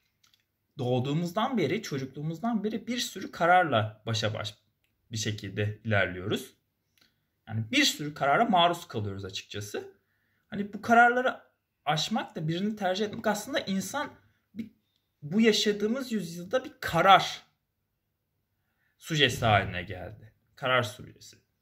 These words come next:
Hani her bir karar farklı kararlara yol açabiliyor. Hani bu uzmanlaşmanın artmasıyla ama bunlara girmeyeceğim. Hani baktığımız zaman artık yaşadığımız yüzyılda karar aşaması çok fazla olabiliyor. Hani, e, bu da hiçbir kararı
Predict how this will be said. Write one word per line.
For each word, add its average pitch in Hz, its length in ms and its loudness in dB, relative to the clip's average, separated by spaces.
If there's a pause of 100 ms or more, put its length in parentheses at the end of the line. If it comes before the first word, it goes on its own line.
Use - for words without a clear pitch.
(600)
Hani 185 360 -8 (200)
her 247 380 6
bir 269 120 -4
karar 175 680 2 (480)
farklı 175 420 0
kararlara 180 500 4
yol 175 180 -2
açabiliyor. 151 640 -4
Hani 143 260 -8 (180)
bu 113 120 -10
uzmanlaşmanın 160 800 0
artmasıyla 147 520 -2
ama 170 160 -4
bunlara 151 300 -2
girmeyeceğim. 139 540 -4 (720)
Hani 202 200 -4
baktığımız 233 440 2
zaman 220 200 0
artık 233 380 2
yaşadığımız 202 500 -4
yüzyılda 208 640 -4 (280)
karar 175 420 2
aşaması 220 400 -4
çok 254 260 2
fazla 113 360 0
olabiliyor. 95 500 -4
Hani, 190 260 -4 (760)
e, 139 260 -6
bu 226 140 2
da 277 220 6
hiçbir 233 360 -2
kararı 202 760 4